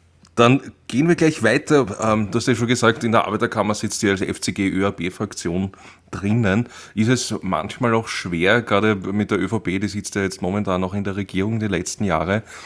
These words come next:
ist es da oft schwer, in, im Kammerrat sich da auch durchzusetzen für die Arbeitnehmer, sich da wirklich zu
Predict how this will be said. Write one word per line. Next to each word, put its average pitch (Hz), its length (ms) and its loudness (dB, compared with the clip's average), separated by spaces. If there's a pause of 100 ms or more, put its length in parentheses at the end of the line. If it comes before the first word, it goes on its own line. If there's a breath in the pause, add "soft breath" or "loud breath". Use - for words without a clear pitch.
ist 98 120 -2
es 110 100 2
da 117 100 2
oft 107 180 2
schwer, 95 300 4
in, 95 160 -2
im 98 180 2
Kammerrat 101 580 2 (300 loud breath)
sich - 220 -4
da 110 100 2
auch 104 120 -2
durchzusetzen 117 840 -2
für 107 160 -4
die 107 100 2
Arbeitnehmer, 101 600 0
sich 104 200 -8
da 104 120 -4
wirklich 101 260 -6
zu 104 300 -4